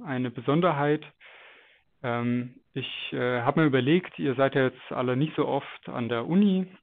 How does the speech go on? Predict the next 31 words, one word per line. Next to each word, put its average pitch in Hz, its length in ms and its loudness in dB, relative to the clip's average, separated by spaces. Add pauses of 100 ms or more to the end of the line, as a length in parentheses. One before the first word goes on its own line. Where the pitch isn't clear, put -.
(840)
wie 135 140 -2
wir 131 100 2
damit 120 240 2
umgehen 180 400 2
können. 147 400 -2 (600)
Und, 127 380 -2 (140)
äh, 120 460 -2 (500)
ich, - 440 -10
äh, 123 400 -4
bin 139 360 -2
hier 135 140 4
auf 131 100 0
dem 117 80 -8
Campus 202 320 4
mal 170 80 2
ein 160 80 2
bisschen 151 240 -2
rumgelaufen 131 580 0
und 117 140 -6
habe 113 140 -6
ein - 20 -18
paar 110 120 -8
Fotos 185 340 0
gemacht. 135 440 -2
Und 120 140 -8
das 113 120 -10
ist, - 380 -16
äh, 113 340 -2
ein - 460 -8
Gebäude, 165 480 6
was 135 120 -4